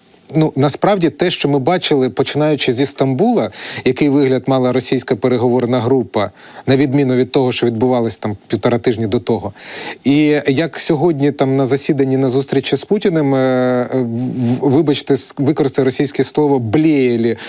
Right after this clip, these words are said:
уч-, учасники тієї, е, наради перед Путіним, то очевидно, що,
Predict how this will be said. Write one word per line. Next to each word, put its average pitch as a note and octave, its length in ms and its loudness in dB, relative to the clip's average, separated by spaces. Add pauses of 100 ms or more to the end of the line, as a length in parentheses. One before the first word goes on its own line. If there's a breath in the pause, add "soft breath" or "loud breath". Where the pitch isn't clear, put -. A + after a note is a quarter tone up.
(160 loud breath)
уч-, B2 240 0
учасники B2+ 720 0
тієї, B2 440 2
е, A2+ 60 -4 (920 loud breath)
наради B2+ 640 0 (340 loud breath)
перед C3 260 0
Путіним, A#2+ 400 0 (320 loud breath)
то F3+ 360 2
очевидно, D#3 680 0
що, D3+ 720 0